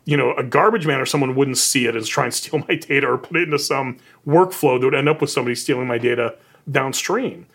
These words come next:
And I'm somebody who's one of the good guys who wants to do the right thing, who spent time. You know, I, I walked into Best Buy,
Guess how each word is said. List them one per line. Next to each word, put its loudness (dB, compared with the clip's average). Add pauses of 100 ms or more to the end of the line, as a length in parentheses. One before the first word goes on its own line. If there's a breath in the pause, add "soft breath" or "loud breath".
(200 loud breath)
And 2
I'm 4
somebody 2
who's 0
one 2
of 2
the -2
good 2
guys 0
who 0
wants 0
to -4
do 2
the 2
right 0
thing, -6 (240 soft breath)
who 0
spent 2
time. -2 (280 soft breath)
You 2
know, 6
I, 2
I 2
walked 2
into 2
Best 0
Buy, 0